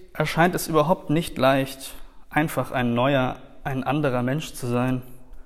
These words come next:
Dieses Motiv der Verwandlung oder der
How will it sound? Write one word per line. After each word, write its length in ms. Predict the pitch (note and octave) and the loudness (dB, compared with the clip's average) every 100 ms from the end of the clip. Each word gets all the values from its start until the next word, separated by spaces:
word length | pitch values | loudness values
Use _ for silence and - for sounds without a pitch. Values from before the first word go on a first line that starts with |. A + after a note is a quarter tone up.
| - - - - - - - | -18 -20 -16 -16 -16 -18 -6
Dieses 340 | C3+ C#3 C#3 - | 0 2 2 2
Motiv 460 | C3+ - - G3 | 0 2 0 0
der 140 | - B2+ | 4 2
Verwandlung 880 | - A#2+ B2+ E3+ D3+ C#3+ C3+ B2+ - | 4 6 6 4 2 4 2 0 -6
oder 260 | - C3 B2 | -4 2 2
der 300 | B2 B2 B2+ | 4 0 0